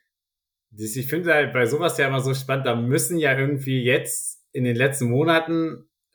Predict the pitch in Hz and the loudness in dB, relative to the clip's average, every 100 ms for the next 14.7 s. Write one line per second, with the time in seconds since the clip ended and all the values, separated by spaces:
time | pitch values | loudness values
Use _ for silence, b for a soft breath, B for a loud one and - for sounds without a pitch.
0 | 107 123 120 113 117 151 139 135 131 117 | -4 0 4 4 4 4 2 0 -2 -6
1 | 117 107 147 175 170 151 135 113 127 165 | -6 0 0 0 -4 2 2 4 4 4
2 | 151 131 120 175 - 147 123 110 117 175 | 4 0 -2 -4 -2 0 0 0 0 0
3 | 151 117 117 117 113 - 123 117 117 120 | 0 2 0 0 -4 -2 -2 0 0 -2
4 | 107 107 135 139 107 147 160 - 123 110 | -6 0 2 2 2 0 -2 0 0 0
5 | 107 107 - 107 104 98 98 120 165 160 | -2 -4 -2 0 0 -2 -4 -4 -4 -8
6 | - 107 107 101 95 - 101 104 107 127 | -4 -2 -2 -4 -10 -8 -8 -2 0 2
7 | 127 113 110 120 113 - 110 107 110 107 | 0 0 2 2 0 2 -2 2 2 4
8 | 135 131 101 101 - 98 98 98 - 107 | 2 2 -2 -6 -8 -8 -6 -12 -12 -10
9 | 107 110 143 139 b b _ 104 101 110 | -8 -6 -6 -6 b b _ -6 -4 -2
10 | 117 113 110 113 113 110 113 110 110 143 | 0 0 2 0 0 0 -2 -2 -2 -2
11 | 147 - 104 120 139 135 120 117 156 - | -2 -12 -4 0 0 -2 -4 -2 0 2
12 | - 147 139 135 123 139 117 - 147 113 | 4 4 4 4 2 2 0 0 -2 -2
13 | 107 95 92 95 95 104 101 107 110 135 | -4 -6 -4 -6 -6 -6 -4 -4 -2 -2
14 | 135 127 127 131 131 127 | -2 -2 0 2 4 2